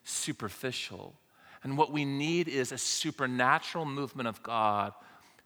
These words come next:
to deepen us, strengthen us, bolster us, take our passions that are misshapen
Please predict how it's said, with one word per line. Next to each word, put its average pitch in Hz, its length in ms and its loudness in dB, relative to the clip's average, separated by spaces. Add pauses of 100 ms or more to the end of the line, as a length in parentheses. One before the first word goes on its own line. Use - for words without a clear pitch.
(120)
to 127 80 -6
deepen 104 360 -4
us, - 400 -14 (1120)
strengthen 131 760 -4
us, - 500 -14 (880)
bolster 123 760 0
us, 82 460 -10 (380)
take 156 400 0
our 147 160 8
passions 123 760 6
that 117 140 4
are 110 80 4
misshapen 117 1000 -2